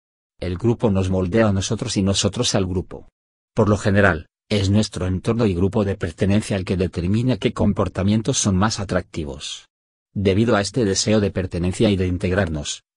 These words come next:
nuestra naturaleza tiende a adoptar los hábitos que son elogiados y preferidos por las personas de nuestro alrededor. La idea central de este párrafo es que lo usual es que el comportamiento de las personas que rodean al individuo prevalezca sobre él.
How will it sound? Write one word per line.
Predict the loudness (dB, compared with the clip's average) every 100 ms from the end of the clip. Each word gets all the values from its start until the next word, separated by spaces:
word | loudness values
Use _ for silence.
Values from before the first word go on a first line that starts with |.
| -4
nuestra | -2 -2 -2 -2
naturaleza | -2 -2 -2 0 0 -4
tiende | -2 0 2
a |
adoptar | 2 0 -4 -4
los | -4 -2
hábitos | -2 0 -2 0
que | -2
son | 0 2
elogiados | 2 0 0 2 2 0
y | -4
preferidos | -2 -2 0 2 2 0
por | -2
las | -4 -4
personas | -4 -2 0 0 0
de | 0
nuestro | 0 -2 -2
alrededor. | -2 -2 -2 -2 -4 -6 -12 _ _ _ _ -4
La | 0
idea | 2 4 4
central | 2 -4 -4 -2 0
de | 0
este | 0 -2 0
párrafo | 0 0 0
es | 0 0
que | -4
lo | -4
usual | -2 0 0
es | 0
que | -4
el | -2
comportamiento | -2 -2 -4 -2 0 2 2
de | 0
las | 0 -2
personas | -4 -2 0 -2
que | -4 -8
rodean | -6 -2 0 2
al | 0
individuo | 0 0 0 2 0
prevalezca | 0 -2 0 0 0 -4
sobre | -4 -2 -4 -4
él. | -8 -8 -14